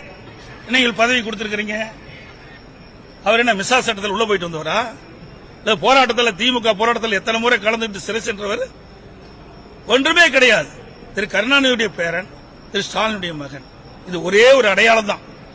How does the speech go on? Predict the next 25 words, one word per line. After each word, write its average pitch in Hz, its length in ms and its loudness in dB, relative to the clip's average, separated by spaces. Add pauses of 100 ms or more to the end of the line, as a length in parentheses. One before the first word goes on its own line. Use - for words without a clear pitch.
(140)
இந்த 196 180 -2
அடையாளத்தை 262 500 6
வைத்து 233 280 -2
தான் 247 300 2 (400)
சட்டமன்ற 233 460 -2
உறுப்பினர் 196 300 -2
ஆக்கியிருக்கிறீங்க, 160 480 -4 (540)
பிறகு 202 180 2
அமைச்சர் 208 320 -2
ஆக்கிருக்கீங்க, 160 520 -4
இப்படி 208 180 -10 (100)
துணை 214 140 -4
முதலமைச்சர் 196 460 -6
ஆக்கிருக்கீங்க. 135 440 -14 (380)
ஏன் 214 180 4
அந்த 190 120 -2
கட்சியில் 196 360 0
வேற 185 120 2
யாருமே 196 380 0
உழைத்தவர்கள் 196 480 -4
இல்லையா? 147 340 -6 (800)
விசா 277 220 2
சட்டத்தில் 220 480 0
யாரும் 208 260 0
போகவில்லையா? 175 560 -2